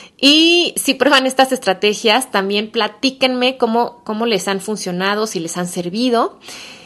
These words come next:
Y quiero decirles también que no se desesperen. Yo sé que de pronto sentir que nuestro cuerpo no está funcionando como siempre puede causar mucha preocupación y puede causar también incluso hasta mucho miedo, ¿no? De decir, "¿Qué me está pasando?".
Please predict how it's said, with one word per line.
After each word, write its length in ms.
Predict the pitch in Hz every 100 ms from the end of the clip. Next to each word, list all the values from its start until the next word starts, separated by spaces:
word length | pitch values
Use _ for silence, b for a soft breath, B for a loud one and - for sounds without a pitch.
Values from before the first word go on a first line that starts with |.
| B
Y 160 | 254 262
quiero 160 | 339
decirles 340 | 359 330 320 311
también 260 | 254 262
que 100 | 262
no 100 | 240
se 160 | 240 262
desesperen. 800 | 226 185 175 - 180 160 156 - 196
Yo 220 | 226 240
sé 320 | - 247 247
que 480 | 247 233 233 233 -
de 140 | 208
pronto 340 | 208 240 233 285
sentir 400 | 254 214 220 220
que 100 | 233
nuestro 360 | 233 226 185
cuerpo 400 | - 208 202 226
no 100 | 208
está 160 | 202 226
funcionando 640 | 220 185 180 175 185 208
como 240 | - 170 160
siempre 800 | - 190 175 165 170 185 415 - B B B B B _ -
puede 220 | 226 262
causar 320 | 240 196 202
mucha 280 | 214 220 240
preocupación 1200 | 190 180 160 139 147 - 190 202 214 220 220 220
y 400 | 202 185 180 180 175
puede 220 | 196 240
causar 320 | 240 180 185
también 680 | 185 202 196 190 185 196 196 _
incluso 420 | 170 180 190 196 226
hasta 160 | 220
mucho 280 | 185 185 196
miedo, 340 | 180 175 175 156
¿no? 140 | 156
De 100 | 190
decir, 320 | 170 170 185
"¿Qué 100 | 196
me 100 | 202
está 200 | 214 185
pasando?". 640 | 190 - 175 170 190 392